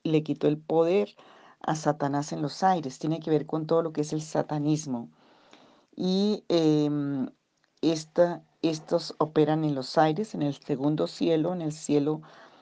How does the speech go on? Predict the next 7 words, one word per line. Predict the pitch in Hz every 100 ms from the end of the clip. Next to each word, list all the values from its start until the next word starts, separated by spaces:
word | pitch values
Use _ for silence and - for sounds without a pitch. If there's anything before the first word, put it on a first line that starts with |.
| _ _
celeste, | - 160 147 147 -
donde | 165 156
están | 156 151 147
todos | 151 165 160
estos | 165 156 165 156
satanismos, | - - 147 151 139 139 147 160 160 165 165 156 156 -
o, | - -